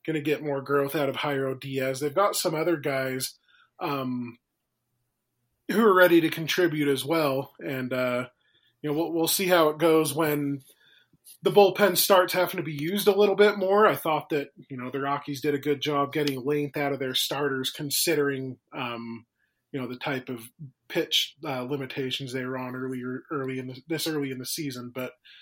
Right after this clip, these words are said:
they're, uh, they're in pretty good shape in the bullpen. Um, I would like to see, I guess, Wade Davis is, although the results were there, I mean, he, you know, he got two saves, he did give up a run,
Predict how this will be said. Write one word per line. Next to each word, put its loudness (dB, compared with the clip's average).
they're, 0
uh, -2
they're 6
in 4
pretty 2
good 2
shape 6
in -2
the -4
bullpen. -4
Um, -6
I 0
would 0
like 8
to 2
see, 2
I 4
guess, 4
Wade 10
Davis 8
is, -2
although 8
the 0
results 2
were 4
there, 6
I 0
mean, -2
he, -6
you -4
know, -6
he -10
got 0
two -6
saves, -2
he -8
did -6
give -2
up -6
a -6
run, -4